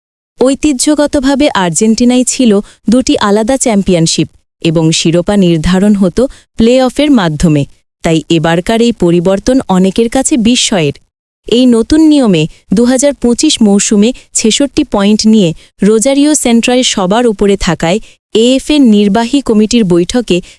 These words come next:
তাদেরকেই বছরের পেশাদার লিগ চ্যাম্পিয়ন ঘোষণা করা হয়। আর এই ঘোষণা বিশেষ অর্থ বহন করে দলের তারকা ফরোয়ার্ড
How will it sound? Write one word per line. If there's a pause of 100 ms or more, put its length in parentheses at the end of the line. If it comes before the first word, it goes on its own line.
(140)
তাদেরকেই
বছরের
পেশাদার
লিগ
চ্যাম্পিয়ন
ঘোষণা
করা
হয়। (440)
আর
এই
ঘোষণা (240)
বিশেষ
অর্থ
বহন
করে (280)
দলের
তারকা
ফরোয়ার্ড